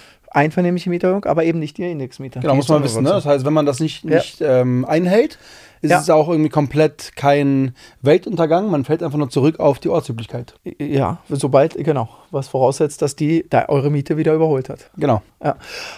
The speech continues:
Speaker 1: Genau, also wenn ihr an der Indexmiete, wenn ihr sie haben wollt, bitte denkt dran, schriftlich,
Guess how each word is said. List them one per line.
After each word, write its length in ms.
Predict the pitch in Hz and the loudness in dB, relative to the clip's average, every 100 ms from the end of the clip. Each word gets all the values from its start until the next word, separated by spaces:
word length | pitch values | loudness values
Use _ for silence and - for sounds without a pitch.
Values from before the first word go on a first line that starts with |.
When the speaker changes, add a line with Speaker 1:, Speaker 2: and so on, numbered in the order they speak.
| - - | -20 0
Speaker 1:
Genau, 180 | - 202 | 4 6
also 320 | - 190 190 | 8 6 6
wenn 120 | 190 220 | 4 6
ihr 220 | 233 180 | 6 6
an 120 | 196 | 6
der 100 | 208 | 6
Indexmiete, 640 | 233 240 - 185 180 156 - | 6 2 0 4 4 4 2
wenn 120 | 165 | 2
ihr 80 | 208 | 4
sie 120 | 196 | 4
haben 260 | 170 202 254 | 4 4 4
wollt, 300 | 147 127 - - | 2 0 -6 -16
bitte 380 | 180 170 180 165 | -2 2 4 4
denkt 240 | 170 185 | 2 2
dran, 200 | 185 165 - | 0 0 -6
schriftlich, 600 | - 175 156 - 127 - | -4 -2 -2 -2 -4 -6